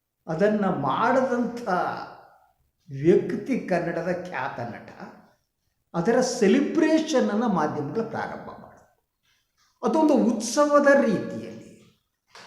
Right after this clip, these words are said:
ಬೆಳಗ್ಗೆ ಎದ್ರೆ, ಮಧ್ಯಾಹ್ನ ಆದ್ರೆ, ರಾತ್ರಿ ಆದ್ರೆ, ಮಲಗಿದ್ರೆ, ಎದ್ರೆ, ಏನು ಮಾಡಿದ್ರೆ, ಆ ನಟ ಏನು ಮಾಡ್ತಿದ್ದಾನೆ ಜೈಲಿನಲ್ಲಿ ಪೊಲೀಸರೇ,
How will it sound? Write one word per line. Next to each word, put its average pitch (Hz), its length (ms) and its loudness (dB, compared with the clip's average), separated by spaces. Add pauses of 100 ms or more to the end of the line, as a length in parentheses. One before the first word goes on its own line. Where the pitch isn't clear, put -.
ಬೆಳಗ್ಗೆ 196 380 4
ಎದ್ರೆ, 156 540 2
ಮಧ್ಯಾಹ್ನ 143 560 -4
ಆದ್ರೆ, 120 340 -6
ರಾತ್ರಿ 143 380 -2
ಆದ್ರೆ, 123 320 -4
ಮಲಗಿದ್ರೆ, 127 680 -6
ಎದ್ರೆ, 139 840 -6 (440)
ಏನು 180 320 6
ಮಾಡಿದ್ರೆ, 131 640 -6 (760)
ಆ 262 100 4
ನಟ 247 300 4 (220)
ಏನು 269 260 6
ಮಾಡ್ತಿದ್ದಾನೆ 185 640 0
ಜೈಲಿನಲ್ಲಿ 165 380 -2
ಪೊಲೀಸರೇ, 170 580 -4